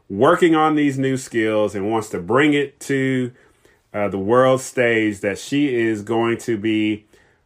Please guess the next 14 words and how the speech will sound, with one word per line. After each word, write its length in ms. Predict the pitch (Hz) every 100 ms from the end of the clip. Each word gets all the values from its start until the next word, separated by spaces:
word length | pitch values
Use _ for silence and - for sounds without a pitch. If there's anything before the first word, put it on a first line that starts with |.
| _
penalized 840 | - 202 247 123 104 101 104 104 107
because 680 | 107 127 117 113 110 - _ _ _ _ _ _ _ _ - - _ -
other 280 | 139 143 147
gymnasts 640 | 107 123 160 147 120 110
who 200 | - 123
don't 200 | 120 123
have 380 | 120 127 117 107
the 100 | 98
skills 800 | - - 147 147 147 143 143 139
or 260 | 123 104 101
have 160 | 92 -
practiced, 800 | 135 135 131 123 117 113 - _ _ _ _ _ _ -
um, 560 | 101 98 92 87 87 - _ -
the 220 | 101